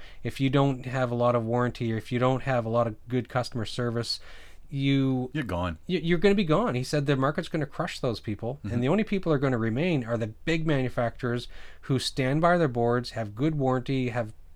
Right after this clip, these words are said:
Speaker 1: good quality. And, you know, because if people, and he says his fear is that somebody goes in and says, "Oh, uh, it's a four hundred dollar board. This is all I need."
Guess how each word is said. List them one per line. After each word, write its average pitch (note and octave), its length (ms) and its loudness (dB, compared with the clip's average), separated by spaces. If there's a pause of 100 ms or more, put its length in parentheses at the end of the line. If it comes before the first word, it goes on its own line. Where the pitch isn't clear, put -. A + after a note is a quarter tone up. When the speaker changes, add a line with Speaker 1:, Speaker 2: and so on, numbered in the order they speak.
(240)
Speaker 1:
good C#3+ 220 2
quality. C#3 680 2 (400)
And, C#3+ 120 4
you D3+ 80 6
know, C#3+ 100 6
because D3+ 300 4
if D#3+ 220 0
people, G3+ 380 2 (320)
and E3 80 2
he E3+ 60 4
says D#3+ 240 4
his G3 240 0
fear C3+ 480 2
is B2+ 180 -2
that A#2+ 260 2 (220)
somebody F3+ 360 2
goes C#3+ 240 4
in C#3+ 80 4
and C3+ 100 2
says, B2 320 0 (140)
"Oh, C3+ 200 2 (220)
uh, A#2+ 180 -6
it's A#2 180 -6
a - 60 -8
four B2+ 240 -2
hundred B2 200 -2
dollar A2+ 200 0
board. G#2 260 -2
This G#2+ 140 -8
is G#2+ 120 -6
all G#2+ 140 0
I G#2 80 -2
need." G#2+ 260 -2